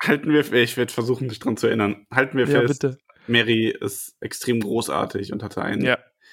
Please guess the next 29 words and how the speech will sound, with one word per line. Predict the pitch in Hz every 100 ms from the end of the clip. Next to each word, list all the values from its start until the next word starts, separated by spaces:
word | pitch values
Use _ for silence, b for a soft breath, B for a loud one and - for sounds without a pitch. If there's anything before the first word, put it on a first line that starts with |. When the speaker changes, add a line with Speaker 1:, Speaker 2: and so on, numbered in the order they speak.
| b b
Speaker 1:
großen | - 143 190 151
Anteil | 110 131 107
daran, | 107 95 98 101 107 113
den | 98 92 92 92 b b b
Hexenkönig | 101 - - 95 95 90 90
von | - 90
Angmar | 95 95 92 - -
zu | -
Fall | - -
zu | - -
bringen. | - - - _ b b
Speaker 2:
Aber | - 143
Max, | 143 147 143
weißt | 139 143
du, | 143
wer | 135 -
auch | 147
sehr, | 151 175
sehr | 156 131
großartig | - 127 127 113 120 123 131
ist | 156
und | 143 139 - -
große | 123 131 156 165
Anteile | 110 170 - 135 147 143 139
an | 127 135 131 - 131 123
großen | 131 170 165 131
Taten | 127 156 147 117
hat? | 143 - _ _ _ _ _ _
Speaker 1:
Na? | 113 110 120